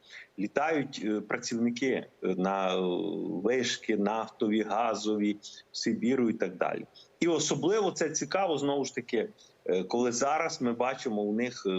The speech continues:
ну, в деяких галузях дефіцит робочої сили став просто критичним.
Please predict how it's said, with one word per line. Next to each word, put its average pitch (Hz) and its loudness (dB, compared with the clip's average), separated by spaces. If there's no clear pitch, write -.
ну, 131 2
в 113 0
деяких 104 -2
галузях 110 0
дефіцит 101 -4
робочої 95 0
сили 107 0
став 92 -2
просто - -4
критичним. - -6